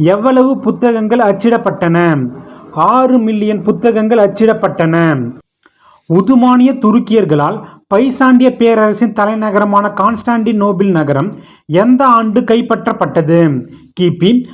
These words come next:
ஆயிரத்தி நானூத்தி ஐம்பத்தி மூன்றாம் ஆண்டு கைப்பற்றப்பட்டது. எந்த பகுதியை கைப்பற்றப்பட்டது? புதிய நில வழிகளின் கண்டுபிடிப்புகளுக்கு இட்டுச் சென்றது.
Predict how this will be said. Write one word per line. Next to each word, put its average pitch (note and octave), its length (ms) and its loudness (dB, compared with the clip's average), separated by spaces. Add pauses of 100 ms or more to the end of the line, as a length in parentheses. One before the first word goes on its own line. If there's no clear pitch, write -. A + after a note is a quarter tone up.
(240)
ஆயிரத்தி B3+ 380 0
நானூத்தி A3 480 0
ஐம்பத்தி A3 400 0
மூன்றாம் G#3+ 400 0
ஆண்டு F#3+ 220 -4
கைப்பற்றப்பட்டது. E3+ 920 0 (800)
எந்த B3 260 0
பகுதியை A3+ 380 0
கைப்பற்றப்பட்டது? G#3 920 -2 (460)
புதிய A#3+ 400 2
நில A#3 280 2
வழிகளின் G#3 520 0
கண்டுபிடிப்புகளுக்கு G3 920 0
இட்டுச் A3+ 340 -2
சென்றது. E3 400 2